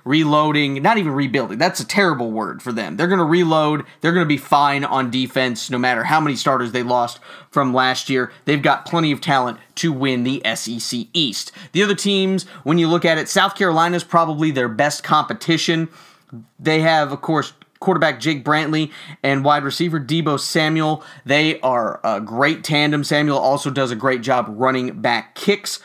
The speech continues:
for the Gamecocks. The best offense that Will Muschamp will have had coaching in the S E C, whether he had coached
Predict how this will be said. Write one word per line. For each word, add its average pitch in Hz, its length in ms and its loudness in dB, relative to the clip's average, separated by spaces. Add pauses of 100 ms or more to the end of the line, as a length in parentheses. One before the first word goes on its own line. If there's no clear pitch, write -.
(140)
for 175 240 0
the 156 60 0
Gamecocks. 165 800 2 (340)
The 135 160 0
best 127 520 0
offense 165 420 2
that 123 220 -2
Will 165 180 2
Muschamp 151 500 0
will 147 140 -2
have 131 140 0
had 143 400 0 (200)
coaching 175 380 0
in 123 80 -2
the 120 160 -2
S 117 180 -4
E 117 120 -4
C, 117 180 -4
whether 117 300 -4
he 123 180 -6
had 113 220 -8
coached 120 420 -6